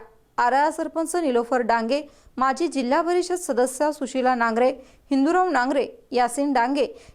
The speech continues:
यांनी सार्वजनिक बांधकाम विभागाचे अधिकारी एस एल दाभोळे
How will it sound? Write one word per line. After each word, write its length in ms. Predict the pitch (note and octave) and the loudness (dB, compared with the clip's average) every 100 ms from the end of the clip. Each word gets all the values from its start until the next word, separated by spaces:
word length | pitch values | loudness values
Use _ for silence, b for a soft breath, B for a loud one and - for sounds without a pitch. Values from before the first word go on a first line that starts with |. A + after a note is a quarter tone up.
| - | -6
यांनी 200 | B3+ C4+ | -2 0
सार्वजनिक 680 | C#4+ A#3+ C4+ D#4+ F4+ F#4 A#3+ | 0 0 0 0 -2 -2 -2
बांधकाम 400 | A#3 A3+ D4+ F4 | -2 0 -2 0
विभागाचे 460 | D#4+ D#4+ D#4+ D#4 | 0 0 0 0
अधिकारी 500 | D#4 A#3 C4 C4+ C#4+ C#4+ _ - | 0 0 0 0 0 -6 _ -4
एस 180 | A#3+ D#4 | -2 0
एल 160 | D#4 | 0
दाभोळे 420 | C4 A#3 D4+ C4 | 0 0 2 0